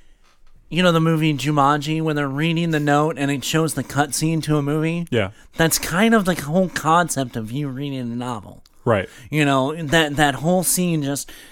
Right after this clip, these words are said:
Speaker 1: even though you're reading it, it's playing out in your head with their dialogue, their, you know, and you imagine what their voices are,
Speaker 2: Sure.
Speaker 1: you imagine what they look like, what their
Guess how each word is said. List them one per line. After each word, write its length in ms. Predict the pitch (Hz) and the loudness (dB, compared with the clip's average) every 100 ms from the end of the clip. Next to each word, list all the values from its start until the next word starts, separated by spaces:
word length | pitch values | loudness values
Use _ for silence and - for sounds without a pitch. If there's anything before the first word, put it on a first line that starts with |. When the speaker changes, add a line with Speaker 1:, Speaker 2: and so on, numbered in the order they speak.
| - - | -14 -2
Speaker 1:
even 240 | 185 196 | 2 4
though 140 | 190 | 4
you're 260 | 180 147 170 | 4 2 2
reading 480 | 151 151 160 165 170 | 0 0 0 0 0
it, 220 | 170 170 _ - _ - | 0 -2 _ -20 _ -6
it's 180 | 147 - | -6 -4
playing 420 | - 180 175 165 | -4 -2 0 2
out 260 | 156 165 - | 2 2 0
in 160 | 143 160 | -2 0
your 140 | 165 | 0
head 480 | 143 147 147 143 131 | 0 2 2 0 -2
with 200 | 147 - | -4 0
their 220 | 156 180 | 0 2
dialogue, 720 | 156 165 170 160 147 147 139 | 2 4 4 2 2 0 0
their, 300 | 135 165 170 | -4 -4 -4
you 140 | 170 156 | -6 -4
know, 320 | 139 127 131 - - - | -2 -4 -6 -12 -16 -6
and 140 | 127 | -2
you 120 | 135 | 0
imagine 360 | 160 156 160 165 | 2 0 0 -2
what 120 | 175 | 0
their 80 | 185 | 0
voices 460 | 151 147 143 139 127 | 0 -2 -2 -4 -2
are, 160 | 131 | 0
Speaker 2:
Sure. 180 | 123 151 | 2 2
Speaker 1:
you 20 | |
imagine 300 | 139 147 156 | 2 0 -2
what 120 | 151 | -4
they 80 | 175 | -2
look 240 | 170 156 151 | -2 -2 0
like, 240 | 147 139 | -4 -4
what 160 | 135 135 | -6 -4
their 200 | 139 | -6